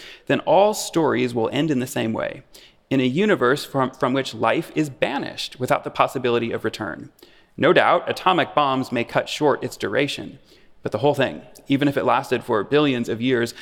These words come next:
must be so infinitesimally short in relation to the oceans of dead time which precede and follow." <laughs>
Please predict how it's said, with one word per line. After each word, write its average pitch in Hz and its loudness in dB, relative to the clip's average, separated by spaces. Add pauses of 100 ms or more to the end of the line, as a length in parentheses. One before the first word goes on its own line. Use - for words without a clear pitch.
(140)
must 202 0
be 160 -2
so 139 4
infinitesimally 156 -2
short 104 -2
in 127 -4
relation 131 2
to 127 -4
the 107 -6
oceans 131 0
of - -6
dead 120 0
time 98 -6 (240)
which - -4
precede - -4 (320)
and 110 -2
follow." - -4 (1000)
<laughs> - -8